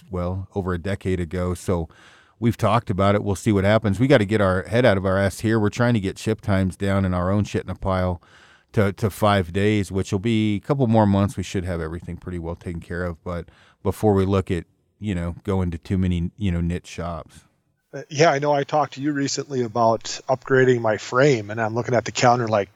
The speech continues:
Speaker 2: "This is a bad idea this year. I'm never gonna get it before I get to Wyoming."
Speaker 1: Yeah, well,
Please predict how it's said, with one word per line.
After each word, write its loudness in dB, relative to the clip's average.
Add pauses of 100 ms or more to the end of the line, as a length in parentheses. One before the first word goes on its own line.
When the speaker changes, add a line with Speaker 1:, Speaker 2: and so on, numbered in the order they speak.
(720)
Speaker 2:
"This 4
is 2
a 4
bad 6
idea 4
this -6
year. 0
I'm -2
never -4
gonna -2
get 0
it -4
before 0
I 4
get -4
to -2
Wyoming." 0 (180)
Speaker 1:
Yeah, -2
well, 6